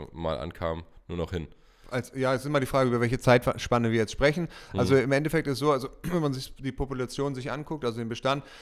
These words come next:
Speaker 2: dann haben wir etwa vor zehn Jahren einen ganz, ganz massiven Einbruch gehabt und seitdem
Speaker 1: Mhm.
Speaker 2: hält es sich auf einem ziemlich niedrigen Niveau mit leicht ansteigender Tendenz, aber minimal, so.
Speaker 1: Mhm.
Speaker 2: Aber die Frage, die du hattest, wa-, wa-, warum wir uns jetzt mit dieser Vehemenz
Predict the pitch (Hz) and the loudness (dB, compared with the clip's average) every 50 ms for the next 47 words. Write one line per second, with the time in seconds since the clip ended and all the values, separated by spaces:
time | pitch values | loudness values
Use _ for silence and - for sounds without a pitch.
0 | - - - - 110 120 135 139 127 107 127 - 165 147 139 - 135 131 131 123 | -20 -10 -6 -2 0 2 4 4 4 2 2 4 4 4 4 4 2 2 2 0
1 | - - - - - - - - - - - - - 123 139 147 147 139 120 120 | -2 -8 -20 -20 -20 -20 -20 -20 -20 -20 -8 -2 -2 0 0 0 -2 -6 -6 -2
2 | 123 120 131 127 127 127 117 127 143 180 160 165 156 131 147 139 - - 160 151 | -2 -2 -2 -2 -4 -4 -2 -2 -2 -2 -2 -4 -4 -4 -4 -6 -6 -6 -8 -8
3 | 139 104 120 143 143 131 - - 120 120 165 196 - - 147 135 - 123 117 113 | -6 -6 -8 -8 -8 -10 -8 -6 -2 -2 -2 -2 -2 -6 -6 -4 -2 -4 -4 -2
4 | 127 131 147 - 90 92 120 143 151 - 147 - - 131 - - - 131 123 - | -2 -4 -2 -2 -2 -2 -2 -2 -4 -4 -8 -10 -10 -12 -12 -10 -10 -10 -8 -8
5 | - 127 123 123 123 110 - 127 120 - - 143 147 143 113 135 135 147 147 131 | -10 -10 -10 -10 -12 -14 -16 -18 -16 -12 -8 -8 -8 -8 -6 -8 -8 -8 -6 -8
6 | 135 131 127 117 113 110 107 113 131 151 143 127 110 110 110 113 131 127 - 123 | -6 -6 -6 -6 -6 -6 -4 -4 -2 -2 -2 -4 -4 -4 -4 -4 -4 -4 -6 -10
7 | 120 - - 120 120 117 113 110 - 117 107 110 107 98 101 104 127 139 156 170 | -10 -6 -6 -6 -4 -6 -8 -8 -8 -8 -6 -8 -8 -8 -6 -4 -2 -2 0 0
8 | 165 147 120 90 87 87 90 104 120 120 107 - - - 98 101 98 101 107 - | 0 0 -2 -2 -4 -6 -4 -2 0 0 0 -2 -6 -6 -4 -4 -4 -6 -8 -12
9 | - - 117 120 120 127 120 - - 113 120 147 151 139 139 135 120 113 123 147 | -12 -8 -6 -4 -4 -4 -6 -6 -2 -2 0 0 0 -2 -4 -4 -4 -4 -4 -6
10 | 123 - 123 123 113 113 117 123 110 120 117 131 143 135 131 131 123 120 131 123 | -8 -6 -6 -6 -6 -4 -6 -4 -2 -2 -2 -2 -2 0 -2 -2 -2 -4 -8 -8
11 | - - 120 113 120 127 117 113 120 117 117 117 127 135 147 147 120 - - - | -8 -8 -10 -6 -6 -6 -4 -2 -4 -4 -2 -2 -2 -2 -2 -4 -8 -8 -12 -14
12 | - | -16